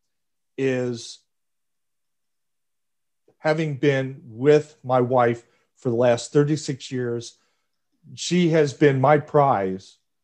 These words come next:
Um, I <laughs> definitely don't deserve her, but, uh, she, she has been the person for me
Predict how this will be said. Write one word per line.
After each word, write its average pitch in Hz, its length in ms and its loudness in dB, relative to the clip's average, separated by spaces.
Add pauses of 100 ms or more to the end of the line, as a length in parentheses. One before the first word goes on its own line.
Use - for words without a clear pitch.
(480)
Um, 107 680 -6
I 151 140 2
<laughs> - 0 -
definitely 151 500 0
don't 147 280 -4
deserve 139 400 -6
her, 151 220 -6 (380)
but, 123 380 -2 (240)
uh, 113 300 -6
she, 156 680 -8
she 151 320 -8
has 143 320 -6
been 131 460 -6 (480)
the 123 80 -4
person 156 560 0
for 127 160 -10
me 127 400 -2